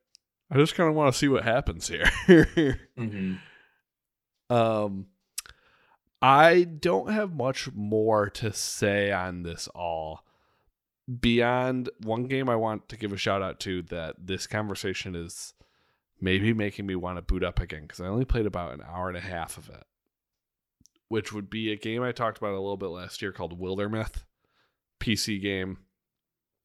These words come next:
Speaker 1: uh, tactile strategy, uh, like, slightly, uh, X com style strategy game,
Speaker 2: Mm-hmm.
Speaker 1: where the whole purpose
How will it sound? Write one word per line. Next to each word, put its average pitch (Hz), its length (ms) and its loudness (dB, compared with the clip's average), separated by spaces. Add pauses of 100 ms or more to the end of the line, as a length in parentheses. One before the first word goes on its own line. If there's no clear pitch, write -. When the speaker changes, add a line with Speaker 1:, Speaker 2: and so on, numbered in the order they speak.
(220)
Speaker 1:
uh, 101 760 0
tactile 98 1080 2
strategy, 87 840 -4 (800)
uh, 80 640 -6
like, 78 200 -10
slightly, 76 680 -4 (140)
uh, 73 100 -10 (160)
X - 220 -4
com 76 600 -10
style 73 520 -10 (160)
strategy 76 520 -8
game, 64 160 -20 (480)
Speaker 2:
Mm-hmm. 95 260 -10 (500)
Speaker 1:
where 117 640 4 (800)
the 117 100 6
whole 120 140 4
purpose - 760 -4